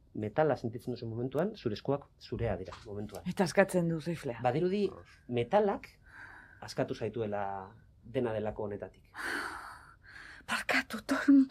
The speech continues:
Speaker 2: ezin nuen besterik egin, ez dakit zer gertatu den. Baina gauza bat argi geratu zait. Aiztoak indargabetu du euren ahalmena. Beraz,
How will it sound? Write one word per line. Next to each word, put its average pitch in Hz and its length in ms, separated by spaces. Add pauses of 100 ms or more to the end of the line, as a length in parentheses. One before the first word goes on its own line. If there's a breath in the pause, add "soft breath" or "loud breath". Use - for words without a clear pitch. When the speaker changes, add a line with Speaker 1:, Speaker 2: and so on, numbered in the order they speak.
(520 loud breath)
Speaker 2:
ezin 349 380
nuen 381 220
besterik 370 440
egin, 349 300
ez 320 80
dakit 311 220
zer 247 180
gertatu 214 400
den. 196 220 (600 soft breath)
Baina 226 180
gauza 247 260
bat 262 160
argi 247 280
geratu 202 300
zait. - 360 (440 soft breath)
Aiztoak 254 640
indargabetu 214 640
du 220 140
euren 214 500
ahalmena. 190 600 (1800)
Beraz, 214 420